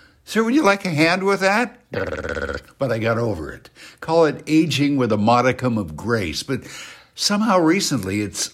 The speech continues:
all gone way too far, way too fast. "Hey, Gramps, are you all right?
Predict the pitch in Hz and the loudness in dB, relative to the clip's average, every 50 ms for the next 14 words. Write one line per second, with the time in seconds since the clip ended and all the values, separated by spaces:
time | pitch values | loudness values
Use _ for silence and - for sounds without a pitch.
0 | _ _ _ _ _ - 131 135 147 151 135 135 135 131 127 127 123 123 117 117 | _ _ _ _ _ -4 -4 -2 -2 -2 -4 -2 -2 -2 -2 -2 -2 -4 -4 -4
1 | 110 110 120 151 151 139 - 160 156 160 151 156 165 160 156 143 127 107 104 107 | -2 -2 0 0 -2 -2 0 2 2 2 2 4 4 4 4 4 2 0 0 -2
2 | 117 113 127 151 160 147 - 143 151 143 110 127 160 156 156 147 139 135 - - | 0 0 2 2 2 2 2 0 0 0 2 2 2 2 2 0 -4 -8 -10 -10
3 | - - - - - - - - - - - 220 262 285 277 214 165 165 160 156 | -12 -14 -14 -16 -18 -18 -18 -18 -16 -6 2 2 4 4 2 2 2 4 4 4
4 | 170 190 220 262 269 - - - - - - - - _ _ - - - 185 220 | 4 4 2 0 -2 -4 -6 -8 -8 -12 -16 -20 -20 _ _ -4 -2 0 2 4
5 | 302 359 330 277 269 233 185 180 196 247 359 359 320 - | 4 6 6 6 6 6 6 4 4 4 2 0 -4 -6